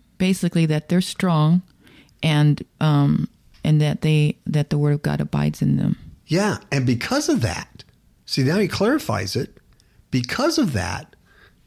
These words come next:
Speaker 2: they have overcome the wicked one. Before he just says, "Hey, young men, you're strong. You overcame the wicked one."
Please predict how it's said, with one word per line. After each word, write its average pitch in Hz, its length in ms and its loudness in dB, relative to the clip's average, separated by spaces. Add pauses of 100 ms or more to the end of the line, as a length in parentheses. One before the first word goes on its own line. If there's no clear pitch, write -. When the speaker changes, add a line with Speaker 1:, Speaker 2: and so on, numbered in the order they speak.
(460)
Speaker 2:
they 131 140 2
have 117 200 2
overcome 98 440 0
the 82 80 -2
wicked 82 340 -6
one. - 160 -18 (1300)
Before 214 380 0
he 226 60 2
just 156 200 -2
says, 123 320 -2 (1040)
"Hey, - 260 -4 (320)
young 139 260 0
men, 180 340 0 (100)
you're 117 140 0
strong. 156 460 -2
You 131 140 0
overcame 135 440 0
the 110 80 2
wicked 113 300 -2
one." 80 260 -8